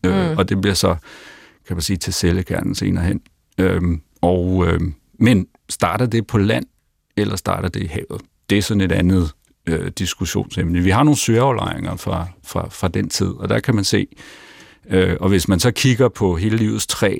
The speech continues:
Speaker 1: ud fra et, et, øh, molekylærbiologisk, øh, perspektiv, så s-,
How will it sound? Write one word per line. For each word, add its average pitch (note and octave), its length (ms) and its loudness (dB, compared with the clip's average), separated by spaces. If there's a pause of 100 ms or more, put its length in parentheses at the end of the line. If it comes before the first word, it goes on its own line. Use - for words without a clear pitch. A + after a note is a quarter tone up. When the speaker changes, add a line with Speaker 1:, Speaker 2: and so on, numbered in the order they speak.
(120)
Speaker 1:
ud F2+ 160 -2
fra F2 300 -2
et, - 340 -10 (120)
et, E2+ 100 -4 (200)
øh, E2+ 220 -4
molekylærbiologisk, F#2+ 1400 0 (400)
øh, F2 280 -4 (120)
perspektiv, - 680 -2
så C3 140 4
s-, - 120 -2